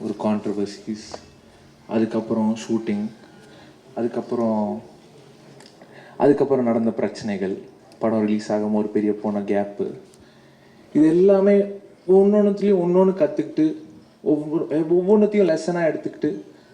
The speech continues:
அது போறதுல எனக்கு ரொம்ப சந்தோஷமா இருந்துச்சு. இன்னைக்கு நான் இந்த இடத்துல நிக்கிறேன்னா, இந்த ப்ரெஸ்ஸும்,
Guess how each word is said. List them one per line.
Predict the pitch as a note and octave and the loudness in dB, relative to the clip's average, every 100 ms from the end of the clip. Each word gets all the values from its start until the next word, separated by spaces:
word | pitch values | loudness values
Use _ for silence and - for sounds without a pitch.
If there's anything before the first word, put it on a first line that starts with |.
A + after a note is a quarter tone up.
| - - _ | -20 -20 _
அது | C3 B2+ | -2 2
போறதுல | C#3+ D#3+ D3+ C#3+ D3+ - - - _ _ _ | 2 2 2 0 0 -6 -14 -20 _ _ _
எனக்கு | A#2 A2+ A2 | -6 -4 -2
ரொம்ப | A2+ C#3+ D#3 | -2 -2 -4
சந்தோஷமா | C#3 B2 A#2+ - B2 A2 | -2 -2 -2 -2 -4 -2
இருந்துச்சு. | A2 - C#3 - - - - - | -4 -6 -6 -6 -14 -20 -16 -2
இன்னைக்கு | F3 F3+ F3+ | 0 2 2
நான் | D3+ | 2
இந்த | C#3+ C#3+ | 2 2
இடத்துல | C#3 | 2
நிக்கிறேன்னா, | D#3 C#3 B2 C#3 C3 D3 E3 - - _ _ - | 0 0 -2 -2 -2 -4 -6 -12 -20 _ _ -4
இந்த | A2+ | -2
ப்ரெஸ்ஸும், | G#2+ B2+ C3+ - - D3+ | 0 2 0 -2 -6 -6